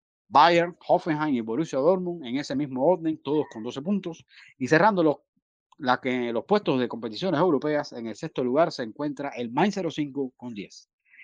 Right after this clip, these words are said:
En la parte baja de la tabla tenemos que Wolfsburg en el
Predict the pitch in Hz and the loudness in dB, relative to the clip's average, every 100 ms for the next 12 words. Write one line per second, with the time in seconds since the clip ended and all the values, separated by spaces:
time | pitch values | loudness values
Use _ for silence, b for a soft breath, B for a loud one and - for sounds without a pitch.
0 | B _ 107 107 165 170 143 175 151 175 | B _ -6 0 2 4 4 4 4 2
1 | 147 156 143 131 - _ - 117 147 127 | 0 0 0 -2 -6 _ -10 -6 -4 -4
2 | 117 104 139 220 - 190 196 - 117 117 | -6 0 2 2 2 -4 -4 -10 -10 -10